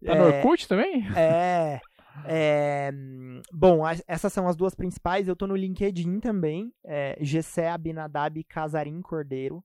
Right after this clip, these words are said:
Speaker 1: mas se colocar Gessé Cordeiro, provavelmente vai me achar lá. É, bom,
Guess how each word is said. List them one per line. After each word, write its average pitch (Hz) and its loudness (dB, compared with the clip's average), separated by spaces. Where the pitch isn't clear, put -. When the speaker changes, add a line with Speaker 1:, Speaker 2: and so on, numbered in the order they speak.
Speaker 1:
mas 156 -10
se - -12
colocar 208 -8
Gessé 190 -2
Cordeiro, 180 -6
provavelmente 175 -6
vai 151 -2
me 147 -8
achar 131 -12
lá. 127 -8
É, 147 0
bom, 160 4